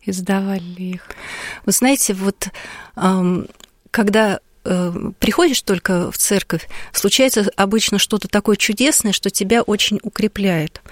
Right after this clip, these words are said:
Speaker 2: А потом вот жизнь превращается в какую-то такую рутину сероватого цвета, вот, э, ну, как будто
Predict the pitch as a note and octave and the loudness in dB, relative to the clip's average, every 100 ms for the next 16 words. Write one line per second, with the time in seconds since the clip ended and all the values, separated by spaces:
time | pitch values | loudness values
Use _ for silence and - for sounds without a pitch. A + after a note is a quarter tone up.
0 | - - - - F#3+ G#3 A3 C4+ C#4 D4 | -16 -14 -8 -2 2 2 2 2 4 2
1 | A#3+ - - _ - F#3 G3+ - G3 A3+ | 0 -16 -20 _ -8 -4 -4 0 2 2
2 | A3+ - G#3+ G#3 G#3+ A#3+ - - G#3 G#3+ | 2 0 0 2 2 2 0 -2 -2 -2
3 | - G#3+ A3+ A3 A#3 - D#4 E4 C4 F#3 | 0 0 2 2 2 2 2 4 4 4
4 | - - - - _ - - - A3+ A3+ | 0 -12 -20 -20 _ -18 0 2 4 4
5 | A#3 A3 A3+ G3 - - A3+ A3+ G3 F#3 | 4 4 4 2 2 0 2 2 2 -2
6 | F3 G3+ - G3+ F#3 A3 A#3+ A3+ G3 C4 | -2 -4 -2 -2 0 0 0 -2 0 2
7 | A3 G#3 G3 | 2 2 2